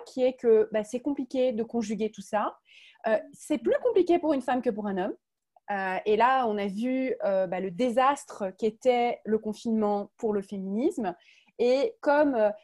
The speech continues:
les avancées qui avaient été faites dans les décennies précédentes, eh ben, on peut avoir un retour en arrière complet. Euh, et parce qu'en fait, on avait réussi à s'imposer en tra-, au travail, et puis il y a toute une,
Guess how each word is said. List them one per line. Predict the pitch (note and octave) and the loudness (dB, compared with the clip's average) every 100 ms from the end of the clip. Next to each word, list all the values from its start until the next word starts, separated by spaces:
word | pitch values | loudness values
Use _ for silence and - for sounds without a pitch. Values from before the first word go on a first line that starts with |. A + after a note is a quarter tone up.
| _ | _
les | A3+ A3+ | -2 2
avancées | D4 D4 - D#4+ | 2 0 -2 -2
qui | D4+ | -2
avaient | B3 A#3 | 0 0
été | A#3 A#3 C4 | -2 -4 0
faites | C4 C4 - G3 | -2 -2 -10 -6
dans | G#3 | -4
les | G#3+ | -2
décennies | G3+ A3+ B3+ A#3+ B3 | -2 -4 -4 -4 -4
précédentes, | - A#3+ B3+ A3+ A#3 A#3+ G3 | -6 -6 -4 -2 -2 -2 -2
eh | |
ben, | G#3 | -2
on | G#3+ | 0
peut | A#3+ | 0
avoir | C4 | 0
un | B3+ | 0
retour | B3 C#4+ D#4 | 0 0 -2
en | C#4+ C#4 | -2 -2
arrière | C4 C4+ B3+ - _ - | -2 0 -2 -4 _ 2
complet. | A#4+ B4+ B3+ G3+ G3 - _ _ _ _ _ - | 2 2 0 0 0 -8 _ _ _ _ _ -2
Euh, | A3 G#3+ G3+ G3+ G3 - | 2 4 2 0 -4 -2
et | A#3 A#3+ A#3+ | 0 0 0
parce | B3 A#3+ - | -4 -4 -4
qu'en | C#4 | -2
fait, | C4+ D4+ D4+ | 0 0 0
on | A#3+ | -2
avait | A#3 A3+ | 0 0
réussi | A#3+ E4+ E4+ - E4 D#4 D4 - _ _ _ _ _ - - | 2 4 2 0 2 4 2 -4 _ _ _ _ _ -12 -4
à | A#3 | -4
s'imposer | B3 D4 C#4+ C4+ C4+ | -2 -2 0 0 0
en | B3+ | -2
tra-, | - A3 | -2 0
au | B3 | 0
travail, | C4+ C#4 C#4 C4+ | 0 2 4 4
et | A3 | 0
puis | - | 0
il | G#3+ | -2
y | |
a | |
toute | A3 C#4 C4+ | -2 -6 -4
une, | B3+ | -4